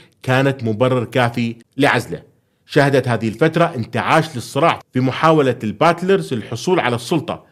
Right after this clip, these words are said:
بعد أن تم إزاحة الجيرالديين، وهذا الصراع أثار قلق هنري، والذي أرسل جيش إلى إيرلندا مرة أخرى وعين السير إدوارد بونديجست للإشراف على الإدارة بجانب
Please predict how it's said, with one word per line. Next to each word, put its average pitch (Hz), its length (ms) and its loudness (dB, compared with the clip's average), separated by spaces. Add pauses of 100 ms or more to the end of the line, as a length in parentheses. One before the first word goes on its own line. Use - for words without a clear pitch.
(200)
بعد 117 240 0
أن 113 180 -4
تم 170 140 4
إزاحة 123 580 -2 (160)
الجيرالديين، 123 640 2 (200)
وهذا 165 360 2
الصراع 175 520 0
أثار 127 360 0
قلق 120 500 -2
هنري، 117 420 0 (240)
والذي 117 340 -2
أرسل 127 340 -2
جيش 165 320 0
إلى 117 220 -4
إيرلندا 139 500 0
مرة 160 440 0
أخرى 196 300 0 (300)
وعين 127 480 2
السير 127 460 0 (120)
إدوارد 127 400 0 (140)
بونديجست 143 640 0 (120)
للإشراف 135 600 2
على 117 140 -2
الإدارة 127 360 2
بجانب 113 460 -2